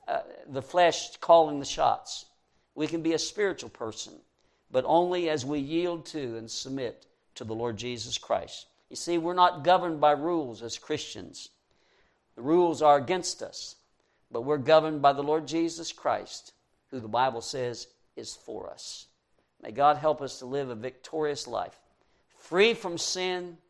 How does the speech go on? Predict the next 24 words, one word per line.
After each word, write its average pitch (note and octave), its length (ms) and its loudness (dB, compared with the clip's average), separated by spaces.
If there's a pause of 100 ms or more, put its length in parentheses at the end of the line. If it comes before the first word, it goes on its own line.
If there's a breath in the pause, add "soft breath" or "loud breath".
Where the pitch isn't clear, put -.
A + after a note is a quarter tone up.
(420)
free D#3 280 -4
from D3 200 -12
the C#3+ 100 -6
law. G#2+ 280 -6 (540)
Let's - 140 -18
pray. - 200 -20 (120)
Father, B2+ 300 0
thank D3+ 300 -6
you C3+ 80 -12
today A2+ 360 -6 (1600 soft breath)
for C#3 100 -12
helping D#3 320 8
us D3+ 200 2
to D#3 80 -8
see D#3 320 -2
this C3+ 180 -4
passage. C#3+ 800 2 (1040)
And C3 120 -6
I C#3+ 80 2
pray, D3+ 240 2
Lord, C#3+ 260 2
that B2+ 80 -2
we C#3+ 140 -2
would C3 220 -4